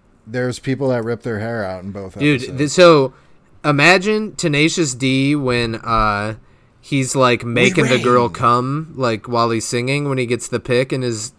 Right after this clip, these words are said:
Speaker 2: imagination. That's, like, what's happening to Squidward right now. There's nothing but women in the crowd, and they are crowd surfing him.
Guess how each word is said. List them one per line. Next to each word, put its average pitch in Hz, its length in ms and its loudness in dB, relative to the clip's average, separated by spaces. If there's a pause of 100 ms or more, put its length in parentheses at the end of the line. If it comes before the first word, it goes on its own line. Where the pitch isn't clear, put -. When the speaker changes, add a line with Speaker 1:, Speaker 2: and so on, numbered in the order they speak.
(200)
Speaker 2:
imagination. 117 920 -4 (320)
That's, 131 340 2
like, 196 160 4
what's 180 160 2
happening 135 420 2
to 110 60 -2
Squidward 113 480 -2
right 98 200 -6
now. 98 280 -12 (220)
There's 156 200 0
nothing 156 460 2
but 147 140 2
women 120 400 -2
in 95 100 -8
the 95 80 -8
crowd, 98 480 -6 (260)
and 117 120 -6
they 113 80 -2
are 101 100 -4
crowd 127 380 2
surfing 165 420 -2
him. 170 300 -4